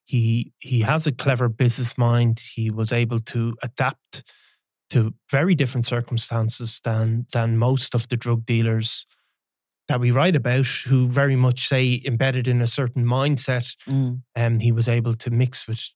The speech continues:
Speaker 1: all these other people. He was able to concoct an elaborate scheme, um, to move money, to move drugs, to keep people involved, um, to,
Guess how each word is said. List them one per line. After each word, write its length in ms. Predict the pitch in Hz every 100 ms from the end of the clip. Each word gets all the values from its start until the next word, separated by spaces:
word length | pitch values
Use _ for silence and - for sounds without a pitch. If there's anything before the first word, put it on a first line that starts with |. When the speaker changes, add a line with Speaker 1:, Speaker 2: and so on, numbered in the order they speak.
| _
Speaker 1:
all 220 | - 147 139
these 200 | 127 117
other 160 | 113
people. 460 | 113 139 127 135 123 - _ - _
He 80 | -
was 160 | 113 117
able 220 | 117 113
to 200 | - -
concoct 640 | - 117 113 135 117 - - _ - 151
an 160 | 127
elaborate 640 | 123 135 160 147 123 120 -
scheme, 640 | - - 131 127 127 120 - _ _
um, 460 | 143 117 117 117 120 _ _ -
to 80 | 123
move 260 | 123 127
money, 400 | 120 120 120 120 113
to 80 | 120
move 260 | 113 113
drugs, 680 | 113 117 117 110 117 - - - 147 -
to 340 | 120 117 110 - - _
keep 240 | - 131 123
people 280 | 123 120 113
involved, 800 | 110 123 135 139 135 127 - - _ - - - -
um, 320 | 113 110 107 -
to, 240 | 127 113